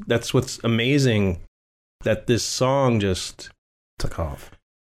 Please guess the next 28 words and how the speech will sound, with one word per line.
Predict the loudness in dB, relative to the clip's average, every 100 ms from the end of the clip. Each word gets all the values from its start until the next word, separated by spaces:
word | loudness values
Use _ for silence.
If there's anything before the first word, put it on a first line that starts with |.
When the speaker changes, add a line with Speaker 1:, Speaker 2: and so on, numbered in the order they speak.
| _ -2
Speaker 1:
And | 2
it's | 2
great | 2 0 2
that | 0 2 2
a | 2
lot | 2 2
of, | 0 -2 -2
I | -2 -2 -2
assume, | -2 0 0 2
younger | 2 0 0
people | 0 0 2 2 0 -4 _ _ _ _ -8
are | -4 0 0 -2 -6
now | -4 0 2
know | 2
who | 2
Kate | 0 0 0 0
Bush | 0 0
is. | 0 2 0 -4 -16 _ _
Maybe | 0 2 2 2
they | 2
didn't | 2 2
know | 2 2
who |
Metallica | 2 0 0 0 0 0
was | 0 0 2
either. | 2 2 0 -2 -2
Who | 0
knows? | 0 0 -2 -4